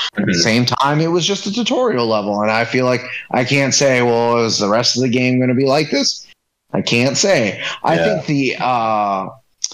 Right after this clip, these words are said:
Speaker 1: the, I guess the main pull of the game is it uses, like, an elemental weakness system, very similar
Speaker 2: Yeah.
Speaker 1: to, like, a Persona game. Uh, that feels a little tad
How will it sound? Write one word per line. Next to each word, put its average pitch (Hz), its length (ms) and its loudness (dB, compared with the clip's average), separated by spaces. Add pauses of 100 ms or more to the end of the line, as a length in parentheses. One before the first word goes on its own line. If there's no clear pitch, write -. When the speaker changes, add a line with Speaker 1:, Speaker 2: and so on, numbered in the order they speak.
(260)
Speaker 1:
the, 139 340 2
I 175 80 4
guess 180 220 0
the 196 80 0
main 151 540 0
pull 147 520 2
of 113 420 -2
the 110 840 2
game 113 380 0
is 104 100 -2
it 113 80 0
uses, 139 300 0
like, 135 140 0
an 117 80 -2
elemental 110 440 0
weakness 107 360 0
system, 131 480 0
very 101 240 2
similar 98 260 0
Speaker 2:
Yeah. 76 80 0
Speaker 1:
to, 73 60 0
like, 98 220 -2
a 90 60 -8
Persona 95 400 -4
game. 110 400 0 (460)
Uh, 131 400 2
that 330 280 0
feels 240 560 2
a 165 100 4
little 180 300 2
tad 170 680 0